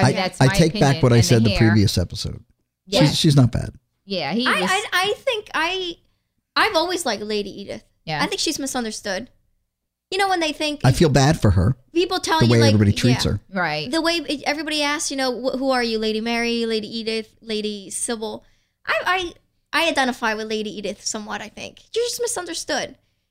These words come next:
Speaker 3: She has her opinions, and I think it's like, if anybody's a middle child,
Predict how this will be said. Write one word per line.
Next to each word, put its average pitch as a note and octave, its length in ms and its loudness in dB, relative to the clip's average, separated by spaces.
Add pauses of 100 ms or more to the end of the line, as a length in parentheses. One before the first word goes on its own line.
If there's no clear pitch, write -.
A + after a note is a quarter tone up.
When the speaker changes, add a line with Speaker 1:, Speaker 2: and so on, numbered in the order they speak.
(140)
Speaker 3:
She D#4 140 2
has D4+ 200 2
her E4+ 100 -2
opinions, C4 480 -2
and B3 80 -4
I A#3 80 -2
think B3 200 -8
it's - 120 -12
like, A3+ 320 -6
if A#3+ 140 -4
anybody's A#3+ 380 0
a A3 40 -4
middle A#3 280 -4
child, G3+ 460 -4